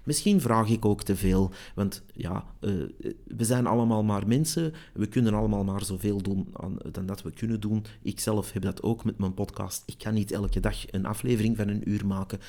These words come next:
jammer genoeg. Dus we hebben allemaal onze beperkingen. En ik ben de eerste om te zeggen dat ik misschien nog niet genoeg doe voor de Bitcoin community.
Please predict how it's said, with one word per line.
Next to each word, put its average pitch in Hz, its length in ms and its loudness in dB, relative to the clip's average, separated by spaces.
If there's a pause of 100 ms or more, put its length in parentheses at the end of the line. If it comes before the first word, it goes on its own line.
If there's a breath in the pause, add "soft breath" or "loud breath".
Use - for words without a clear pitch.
(140 loud breath)
jammer 98 380 0
genoeg. 98 300 -2 (180 loud breath)
Dus 156 160 0
we 190 80 4
hebben 190 200 6
allemaal 165 360 4
onze 104 260 2
beperkingen. 95 600 0 (360 loud breath)
En 127 320 2 (140)
ik 117 140 2
ben 127 120 6
de 120 100 6
eerste 123 280 2
om 120 100 6
te 107 100 2
zeggen 120 220 2
dat 110 140 2
ik 107 140 -4
misschien 107 520 0
nog 117 240 2
niet 113 180 2
genoeg 107 340 0
doe 104 220 2 (240 loud breath)
voor 107 240 0
de 98 80 -2
Bitcoin 98 480 -2
community. 127 580 0